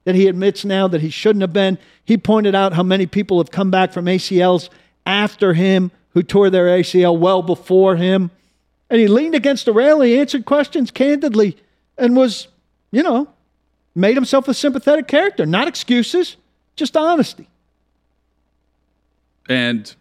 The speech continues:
Speaker 2: here's hoping they can get him back at a decent amount of time with, uh, on the schedule remaining. I don't know.
Speaker 1: Say two,
Speaker 2: Uh,
Speaker 1: three
Speaker 2: it's hard,
Speaker 1: weeks, I would
Speaker 2: it,
Speaker 1: guess.
Speaker 2: it's hard to read into what he was saying. I, I, w-, based on the comments I read, Paul, um, from him,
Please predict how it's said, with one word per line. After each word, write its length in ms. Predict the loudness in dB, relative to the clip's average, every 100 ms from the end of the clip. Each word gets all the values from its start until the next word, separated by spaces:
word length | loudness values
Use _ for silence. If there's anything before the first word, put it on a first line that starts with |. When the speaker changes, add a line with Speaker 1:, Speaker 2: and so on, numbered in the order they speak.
| -10
Speaker 2:
here's 220 | -8 -4
hoping 260 | -4 -4
they 100 | -8
can 160 | -8 -6
get 120 | -4
him 100 | -4
back 300 | -4 -4 -4
at 60 | -4
a 180 | -4 -6 _ _ _ _ _ -6
decent 340 | -6 -4 -4
amount 380 | -2 -4 -6 -8 _
of 140 | -16 -10
time 460 | -6 -4 -4 -6 -8
with, 260 | -6 -4 -4
uh, 280 | -6 -6 -6
on 140 | -6
the 80 | -8
schedule 340 | -8 -8 -6
remaining. 280 | -6 -6 -6
I 60 | -6
don't 160 | -6
know. 420 | -4 -2 -2 -4 -10 _ _
Speaker 1:
Say 180 | -4 -4
two, 180 | 0 -2
Speaker 2:
Uh, 40 |
Speaker 1:
three 180 | 2 2
Speaker 2:
it's 60 |
hard, 120 | 2 0
Speaker 1:
weeks, 160 | -2
I 100 | -4
would 120 | -4 -6
Speaker 2:
it, 40 |
Speaker 1:
guess. 220 | -10 -12
Speaker 2:
it's 100 | -8
hard 180 | -6 -4
to 60 | -4
read 260 | -4 -4
into 260 | -6 -8 -8
what 140 | -8
he 60 | -8
was 140 | -10
saying. 360 | -8 -6 -6 -8 _ _ _
I, 100 | -8
I, 220 | -8 -10 -14 -20
w-, 160 | -20 -20 _ -6
based 260 | -4 -2
on 80 | -4
the 60 | -4
comments 520 | -6 -2 0 -2 -2
I 100 | -4
read, 300 | -2 -2 -4
Paul, 460 | -6 -4 -6 -6 -8
um, 520 | -4 -4 -4 -8 -12 _ _ _ _
from 140 | -8 -4
him, 400 | -4 -4 -8